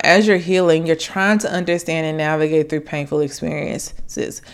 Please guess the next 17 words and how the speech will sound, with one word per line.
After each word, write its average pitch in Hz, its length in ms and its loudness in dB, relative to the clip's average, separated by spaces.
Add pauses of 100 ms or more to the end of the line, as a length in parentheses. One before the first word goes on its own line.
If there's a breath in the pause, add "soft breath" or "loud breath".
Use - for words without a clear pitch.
(260 loud breath)
And 175 120 -2
I 175 60 6
think 196 300 0
as 165 220 4
believers, 160 680 2
we 165 120 -2
often 165 340 2
don't 151 160 -2
talk 170 260 6
about 160 300 6
what 160 180 4
this 160 160 2
can 160 220 0
mean 156 180 0
for - 180 2
our 147 200 -2
minds, 175 680 4